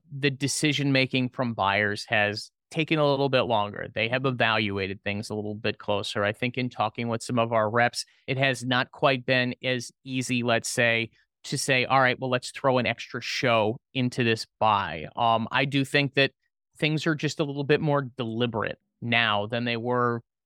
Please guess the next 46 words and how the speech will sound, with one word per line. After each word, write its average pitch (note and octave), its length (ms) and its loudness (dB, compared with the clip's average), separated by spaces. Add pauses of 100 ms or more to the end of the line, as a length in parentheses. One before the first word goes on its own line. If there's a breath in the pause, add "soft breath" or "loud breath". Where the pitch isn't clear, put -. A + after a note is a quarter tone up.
(100)
even C#3 300 -2
six, - 600 -2 (140)
eight B2+ 180 2
months A#2+ 320 -2
ago, B2 240 2
especially A#2+ 640 -2
a - 20 -2
year A#2 300 4
ago. G#2+ 640 -2
I A#2 100 0
remember B2+ 340 2
starting B2 380 0
here B2 200 0
a A2+ 60 0
year A#2 240 0
ago, G#2+ 360 0
and G#2+ 100 -4
it - 80 -8
was A#2 120 -8
like A2 120 -6
the A2 80 -8
place A#2 340 -4
was A2+ 140 -8
just - 220 -6 (220)
roaring, G#2+ 600 4
you C3 140 -2
know, A2 160 2
in A2 80 -2
terms A2+ 400 -2
of A2 300 0
kind A2+ 240 -2
of A2 160 -4
Q A2+ 220 -6
four A2+ 340 -2
with A2+ 160 -2
a G#2+ 40 -4
lot G#2 200 2
of A2+ 60 -4
the A#2 60 -4
buying G#2+ 360 -2
that - 80 -8
we A2+ 100 -8
saw G#2 220 -2
last G#2 480 -2
year. D#3+ 200 2
And, D#3 140 0